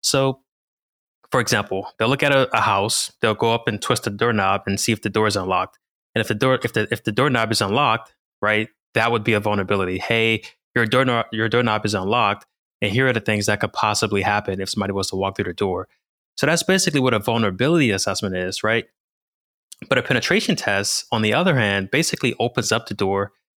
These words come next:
to see what's inside. It actually walks inside of the house and starts going through all of the closets and the drawers and stuff like that to find the sensitive data. And so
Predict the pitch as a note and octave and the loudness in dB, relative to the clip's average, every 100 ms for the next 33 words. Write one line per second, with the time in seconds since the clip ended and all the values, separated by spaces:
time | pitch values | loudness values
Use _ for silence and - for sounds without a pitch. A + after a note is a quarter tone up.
0 | - A#2+ - - C3 B2 - G2+ - G2 | -4 0 2 2 2 0 -2 -2 0 2
1 | F#2+ G2+ - A#2 A#2 - G2+ G2+ A2 - | 2 0 0 0 0 0 -2 0 0 0
2 | - G#2 - G#2+ G#2 F#2 G2 F#2 - - | 0 0 0 -2 0 0 0 -2 -4 -12
3 | _ _ A2 - A#2+ A#2+ - A2+ A2+ G#2 | _ _ -4 0 0 0 0 2 0 0
4 | G#2+ G2+ G#2+ G#2 - - A2 G#2+ G#2 G#2 | 0 0 0 -2 -4 0 0 2 0 0
5 | G#2+ F#2+ - G#2 G#2 G#2 G2+ - G#2+ F#2+ | -2 -2 -2 0 0 0 -2 -4 -4 -6
6 | - C3+ A#2+ G#2+ - G#2+ G#2 G#2 F#2+ - | -2 -2 0 -2 0 0 0 0 0 0
7 | G2+ G#2 - A2+ F#2+ G2 _ _ _ _ | -2 -4 0 0 0 -4 _ _ _ _
8 | A#2 A2+ C3+ C3 C3 B2+ | -4 0 2 2 2 0